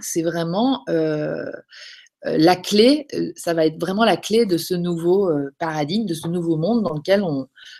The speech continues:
enfin, qu'on, qu'on va, qu'on va tous, euh, ensemble faire émerger dès l'instant où on va piger que, bah, c'est, il n'en tient qu'à nous, en fait.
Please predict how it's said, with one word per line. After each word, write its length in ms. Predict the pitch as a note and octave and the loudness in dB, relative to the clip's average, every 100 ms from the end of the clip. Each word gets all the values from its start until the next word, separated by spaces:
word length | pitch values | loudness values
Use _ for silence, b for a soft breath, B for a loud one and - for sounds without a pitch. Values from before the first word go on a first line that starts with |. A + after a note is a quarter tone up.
| - | -6
enfin, 100 | D3+ | -2
qu'on, 280 | A3 A3+ - | 2 2 2
qu'on 160 | G3 | -2
va, 360 | F3 F#3+ G3+ F3 | 4 6 6 2
qu'on 120 | E3+ | -2
va 140 | D#3 E3 | 2 2
tous, 400 | E3 A3+ A3+ F3 | 2 -6 -4 0
euh, 480 | D#3 D3 C#3+ C#3 C3+ - - | 0 0 -4 -6 -8 -14 -10
ensemble 420 | F3+ F3+ F3 G3 | -8 0 2 2
faire 180 | G#3 D3+ | 0 -2
émerger 500 | D3+ C3+ C3+ - - _ _ _ _ _ _ - - | -2 -2 -2 -4 -6 _ _ _ _ _ _ -4 -4
dès 180 | E3 E3 | 2 4
l'instant 440 | F3 D#3 - G#3 - | 4 2 2 2 2
où 140 | F#3 | -4
on 80 | F#3 | -2
va 200 | D#3 F3 | 4 4
piger 500 | F3+ D#3+ D3 E3+ A#3+ B B B B B B _ | 2 -8 0 0 0 B B B B B B _
que, 180 | - F3+ | 6 8
bah, 200 | F#3+ D3 | 8 4
c'est, 220 | - - | 2 -4
il 580 | C#3 C#3+ C#3+ - - E3+ | -2 -2 -4 -8 -8 -4
n'en 100 | E3+ | -4
tient 180 | D#3+ F#3+ | -4 -4
qu'à 140 | E3 | 0
nous, 140 | D3+ E3 | 0 0
en 140 | C3+ | -4
fait. 200 | - - | -8 -12